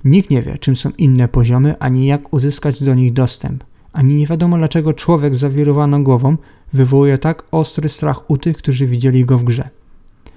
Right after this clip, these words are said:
Wszystkie oryginalne kopie teatru zaginęły lub zostały zniszczone. Ale najbardziej przerażające jest to,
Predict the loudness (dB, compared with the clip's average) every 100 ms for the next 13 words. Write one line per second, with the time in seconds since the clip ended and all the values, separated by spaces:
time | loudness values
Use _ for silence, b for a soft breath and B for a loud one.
0 | b b -4 -4 -2 -2 0 0 0 2
1 | 0 0 0 -2 -2 -4 -2 -2 0 0
2 | 0 0 0 0 -2 -4 -6 -2 0 0
3 | -2 -4 -8 -10 -14 b b b b b
4 | _ -2 0 2 0 0 0 0 -2 -2
5 | -4 -2 0 0 -2 -2 -6 -6 -8 -4
6 | -4